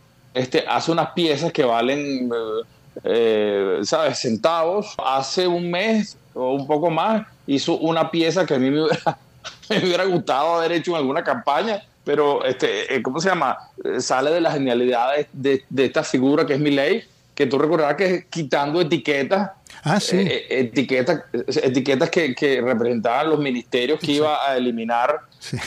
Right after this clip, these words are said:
Speaker 1: eh, eh, una vez llegara al poder. Entonces, eh, ¿sabes? Una de esas etiquetas era, por ejemplo, el Ministerio de Educación, ¿no? No había más Ministerio de Educación. Este, porque adoctrinaban a la gente, qué sé yo.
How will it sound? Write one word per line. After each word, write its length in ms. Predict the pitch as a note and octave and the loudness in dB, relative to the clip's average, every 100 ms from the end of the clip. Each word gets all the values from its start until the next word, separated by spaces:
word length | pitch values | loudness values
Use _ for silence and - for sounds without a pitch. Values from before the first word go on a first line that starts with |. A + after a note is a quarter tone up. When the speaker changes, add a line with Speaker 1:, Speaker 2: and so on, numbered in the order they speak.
| B2+ | -2
Speaker 1:
eh, 560 | B2+ A2 G2+ A2 A#2 | 0 0 0 2 0
eh, 20 | - | 0
una 240 | B2 C3+ | 0 0
vez 140 | C#3+ | 2
llegara 280 | C#3 C3 B2+ | 2 2 0
al 80 | B2 | 0
poder. 360 | C3 F#3+ D#3 A#2 | 0 0 0 -4
Entonces, 340 | A#2 B2+ F3+ | -6 -4 -2
eh, 300 | C3+ D2 G2+ | -2 -6 -8
¿sabes? 340 | A#2+ F3 D3+ - | -2 0 0 -2
Una 240 | C3+ D3 | -4 0
de 60 | D#3 | 0
esas 160 | E3+ E3+ | 0 0
etiquetas 460 | C#3+ - C3 B2+ D#3+ | 0 -2 -2 0 2
era, 100 | D#3+ | 2
por 100 | D3 | 0
ejemplo, 200 | C#3 E3+ | 2 2
el 80 | E3+ | 0
Ministerio 520 | D#3+ C#3+ E3 D#3 G3 | -2 -2 0 2 4
de 60 | |
Educación, 680 | F#3 C3 A2+ - G3 D3 G2+ | 2 0 -4 0 0 0 -4
¿no? 100 | G2 | -6
No 120 | A2 | -4
había 180 | A#2+ C3+ C#3 C3+ C3+ - _ | 0 0 2 0 -2 -8 _
más 220 | B2 C#3 | -2 0
Ministerio 400 | C#3+ C#3+ A#2 C#3 | 0 -2 0 2
de 60 | D3 | 2
Educación. 420 | A#2+ A2+ D3 A#2 - - - - | 0 0 0 -2 -6 -20 -20 -12
Este, 560 | - - A#2+ A2+ F#2+ - - - - - C#3 A2 B2 A#2 | -8 0 2 2 0 -6 -20 -20 -20 -12 -10 -4 -2 0
porque 340 | B2 - - | 0 0 0
adoctrinaban 680 | B2+ B2+ C#3 B2 A#2+ C3+ D3 | 2 2 2 0 0 0 0
a 60 | |
la 100 | B2 | 0
gente, 340 | A#2+ D#3+ A#2 A2 | 0 0 -2 -2
qué 80 | B2 | 0
sé 120 | D#3+ | 0
yo. 220 | D3+ - | 0 -2